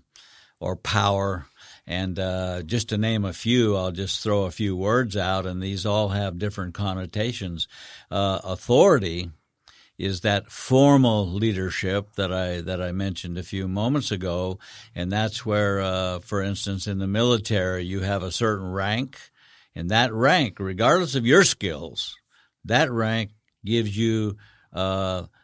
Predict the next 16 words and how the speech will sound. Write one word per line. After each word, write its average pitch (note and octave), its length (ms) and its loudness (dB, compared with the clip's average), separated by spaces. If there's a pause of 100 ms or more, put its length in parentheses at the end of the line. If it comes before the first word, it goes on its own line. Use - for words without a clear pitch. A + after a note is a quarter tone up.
(100)
legal B2 680 2
authority G#2 840 4 (480)
over G#2+ 520 4 (220)
people G#2+ 420 0
who A2 220 2
have G#2+ 240 2
lower G2+ 460 2
rank. B2 440 0 (920)
Now, F#2 140 -2
it E2+ 60 -6
doesn't A2 300 0
mean A2 220 0
those G#2+ 240 0
people G2 420 -4
like G#2+ 340 0
you. F3+ 280 -2